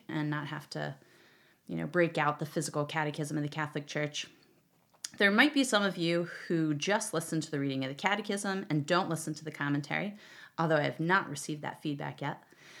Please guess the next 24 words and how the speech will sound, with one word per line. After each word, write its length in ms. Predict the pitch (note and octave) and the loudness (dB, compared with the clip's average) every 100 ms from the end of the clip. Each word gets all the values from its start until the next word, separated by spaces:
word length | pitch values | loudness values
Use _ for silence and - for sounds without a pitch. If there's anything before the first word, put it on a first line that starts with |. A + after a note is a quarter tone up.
| - | -16
So, 460 | - - C#4+ E3+ A#3+ - - - | -4 4 6 6 2 -4 -16 0
welcome 460 | G3+ G#3 C4+ C4 | 4 4 4 2
to 280 | B3 B3 A3+ | 2 -2 0
listen 420 | F#3 F3 F#3 F3+ | 0 0 -2 -2
to 560 | F3 - F3 D3+ C#3+ C#3 | -2 -4 -2 0 0 0
the 100 | D3 | -2
commentary, 640 | D3+ C#3 C#3 D#3+ G#3 E4 - _ _ | 0 2 2 0 -2 -4 -8 _ _
the 140 | D#3+ E3+ | 0 2
reading 260 | F3 E3+ | 4 6
of 60 | D#3+ | 4
the 60 | D3 | 2
catechism, 680 | D#3 D3 D3 E3+ G#3 B3 A#3+ - - _ | 2 0 0 -2 2 0 -2 -14 -20 _
both, 460 | E3 E3 G#3+ - - | 4 4 4 -4 -10
one 160 | - F3 | 0 4
or 80 | E3+ | 6
the 160 | D#3+ | 6
other. 240 | C#3+ D#3 F#3 - - - - _ - | 4 2 -2 -10 -20 -20 -20 _ 0
And, 440 | D#3 D#3 D3+ D3 | 2 4 2 2
uh, 220 | D#3+ D3+ - | 4 2 2
again, 300 | E3 F3 D#3+ | 2 4 4
thanks 220 | E3 D#3+ | 2 2
for 120 | E3 | -2
joining 380 | D3 D3 D3 C#3+ | 0 2 4 6
me 180 | C#3 | 4